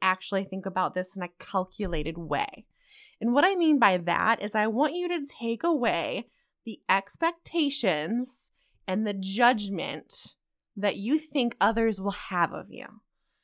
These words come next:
We all have them. We all have people in our lives that we're close to that mean well. But guess what? They have expectations on us. Or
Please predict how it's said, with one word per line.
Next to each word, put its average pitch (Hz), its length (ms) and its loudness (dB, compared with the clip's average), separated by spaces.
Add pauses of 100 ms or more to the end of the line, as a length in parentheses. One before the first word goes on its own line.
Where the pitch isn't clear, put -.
(680)
We 240 160 0
all 262 140 8
have 208 280 0
them. 185 420 0
We 226 140 -2
all 240 140 6
have 254 320 -4
people 208 360 -4
in 196 80 0
our 196 140 0
lives 165 640 0
that - 120 -8
we're 170 140 -10
close 262 520 -2
to 247 200 -2
that 185 220 -6
mean 185 340 -4
well. 226 560 2 (500)
But - 180 -4
guess 311 280 0
what? 240 480 0 (460)
They 330 160 6
have 330 280 6
expectations 226 1080 0
on - 240 -14 (100)
us. - 280 -8 (360)
Or 285 540 4